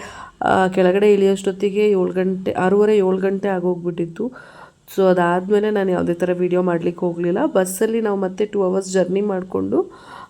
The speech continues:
ಆ, ಬಾರ್ಕೋಟಿಗೆ ಹೋಗಿ ಅಲ್ಲಿ ನೈಟ್ ಸ್ಟೇ ಮಾಡಿದ್ವಿ.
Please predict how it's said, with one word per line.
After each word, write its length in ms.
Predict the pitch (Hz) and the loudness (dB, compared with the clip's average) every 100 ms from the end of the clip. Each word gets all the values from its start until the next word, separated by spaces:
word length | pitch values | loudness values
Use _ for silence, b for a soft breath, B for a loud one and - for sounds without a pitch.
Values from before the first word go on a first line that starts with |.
| - | -2
ಆ, 460 | 220 196 185 180 | 0 2 2 0
ಬಾರ್ಕೋಟಿಗೆ 640 | 175 175 180 185 202 208 196 | 0 0 0 2 2 2 -2
ಹೋಗಿ 260 | 180 180 | -4 -2
ಅಲ್ಲಿ 240 | 262 208 185 | -2 0 0
ನೈಟ್ 300 | 175 175 175 | 0 -2 -6
ಸ್ಟೇ 280 | - 180 | 0 2
ಮಾಡಿದ್ವಿ. 640 | 175 185 170 165 170 240 | 4 2 0 -2 -2 -2